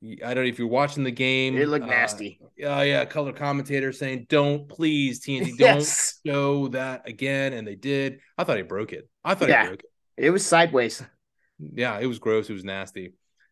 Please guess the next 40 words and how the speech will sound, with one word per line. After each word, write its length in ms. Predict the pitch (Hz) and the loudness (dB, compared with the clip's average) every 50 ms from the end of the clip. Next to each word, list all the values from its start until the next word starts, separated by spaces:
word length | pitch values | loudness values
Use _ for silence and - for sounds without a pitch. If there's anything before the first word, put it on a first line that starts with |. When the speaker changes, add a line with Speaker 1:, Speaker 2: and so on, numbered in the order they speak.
| _ _ _ | _ _ _
Speaker 1:
Um, 360 | - 113 113 110 107 104 101 | -6 -4 -4 -2 -4 -4 0
turns 240 | - 220 254 277 277 | 2 4 4 6 6
out 180 | 294 277 277 - | 4 2 2 -2
just 160 | 247 233 - | -8 -8 -8
a 60 | 220 | -12
sprain, 500 | - - - _ - 160 165 180 180 147 | -14 -14 -10 _ 2 2 2 2 0 -2
though. 280 | 110 92 82 80 82 - - | -4 -6 -8 -12 -18 -20 -14
So 460 | - 113 113 110 107 104 104 104 104 - | -8 -6 -6 -4 -4 -6 -8 -12 -14 -14
these 200 | 117 113 - - _ _ - | -14 -14 -14 -18 _ _ -16
damn 260 | 98 92 90 87 85 | -16 -14 -14 -16 -16
young 200 | 85 82 80 80 | -18 -18 -18 -20
kids, 340 | - - 87 82 80 80 - | -18 -18 -18 -16 -16 -18 -18
damn 320 | - - 131 - - - 73 | -16 -10 -8 -8 -8 -8 -8
you 280 | - - 131 - - _ _ _ _ | -10 -12 -12 -14 -18 _ _ _ _
kids, 400 | - - 143 139 127 123 117 113 | -18 -14 -12 -12 -12 -12 -12 -16
get 160 | - 127 117 | -12 -10 -10
off 160 | 113 117 117 113 | -10 -10 -10 -12
my 140 | 101 104 | -14 -14
lawn. 480 | 104 98 98 101 101 95 95 95 95 92 | -12 -12 -14 -14 -16 -16 -16 -18 -18 -4
Speaker 2:
<laughs> 1500 | - 170 170 170 - 302 330 320 - - _ _ - - - 330 - - _ - 311 - _ _ _ - - - - - | -2 -2 -2 2 4 4 4 4 2 -8 _ _ -20 -4 -2 -2 -2 0 _ -4 -4 -4 _ _ _ -18 -16 -16 -4 4
Ice 260 | - 196 226 214 - 196 | 6 6 6 6 6 6
it, 160 | 180 156 - | 4 4 6
baby. 460 | 160 170 170 165 165 165 160 - - _ | 4 6 8 8 8 8 6 4 2 _
Ice 300 | - 214 247 233 - - | 4 4 4 4 6 8
up, 220 | 254 226 196 165 - | 8 8 8 6 4
baby. 420 | 190 185 175 165 170 165 165 160 98 | 4 6 6 6 4 2 2 0 -2
Speaker 1:
I 160 | 101 101 98 | -4 -4 -4
know. 520 | 196 196 202 202 202 98 196 - - - | -4 -2 -2 -2 -2 -2 -2 0 2 2
They 100 | - 110 | 2 2
just 260 | - 285 320 - - - | 4 4 2 2 4 2
bounce 280 | 120 113 117 117 - | 4 4 4 4 4
back 260 | - 123 117 110 104 | 4 4 4 4 2
from 100 | - 113 | 0 -2
these 160 | 110 107 98 107 | -2 0 0 0
injuries 420 | 110 113 101 101 104 104 98 92 | 0 0 0 0 0 0 0 2
like 160 | 104 101 95 | 0 2 2
it's 160 | 101 98 - | 0 -4 -2
nothing, 460 | 104 107 107 110 110 - - 104 98 95 | -4 -2 0 0 -2 -2 -4 -6 -4 -6
like 120 | 95 90 | -6 -8
rubber 520 | 98 98 101 110 117 113 113 104 98 98 | -6 0 2 4 4 6 4 2 2 -2